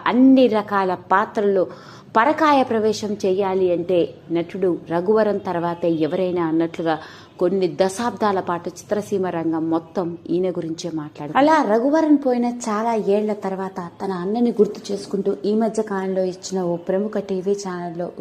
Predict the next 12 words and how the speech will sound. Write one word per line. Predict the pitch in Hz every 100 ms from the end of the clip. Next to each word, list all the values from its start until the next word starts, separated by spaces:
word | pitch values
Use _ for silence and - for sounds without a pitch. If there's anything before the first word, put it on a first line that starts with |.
| 170
రఘువరన్ | 185 233 226 208 202
కాలం | 202 175 180 196
చేయడం | 196 185 180 175
వెనుక | 175 175
అసలు | 170 - 196
కారణం | 196 180 170 226 - - - - 202
ఆయన | 220
వ్యక్తిగత | 208 202 247 277 254
జీవితానికి | 185 196 214 214 196 196
సంబంధించిన | - 180 170 165 165
కొన్ని | 170 185 208 233
ఆశ్చర్యకరమైన | 202 196 - 214 180 190 190 180 180